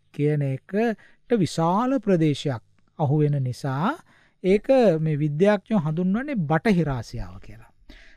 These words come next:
බටහිර ආසියාවේ කුහම සම්ප්‍රදායන් ගණනාවක් තියෙනවා. පර්ෂියාව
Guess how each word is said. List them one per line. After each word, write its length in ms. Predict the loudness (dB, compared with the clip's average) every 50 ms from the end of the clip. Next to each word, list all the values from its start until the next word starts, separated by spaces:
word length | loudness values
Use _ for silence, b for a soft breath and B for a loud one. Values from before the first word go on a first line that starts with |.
| b b
බටහිර 400 | -6 -6 0 2 4 4 4 4
ආසියාවේ 540 | 4 2 2 0 -2 -2 -2 -2 0 -2 -4
කුහම 280 | -6 -4 -4 -4 -2 -4 -4
සම්ප්‍රදායන් 720 | -6 -6 -6 -6 -4 -4 -4 -4 -2 -2 -2 -4 -4 -4 -4 -4
ගණනාවක් 640 | -4 -4 -4 -2 -2 -2 -2 -4 -4 -6 -8 -10 _ _ _
තියෙනවා. 360 | -14 -12 -12 -12 -12 -14 -16 -20 -20 b b b b b b b b _
පර්ෂියාව 600 | -4 -2 -2 -2 -2 -2 0 0 2 2 0 0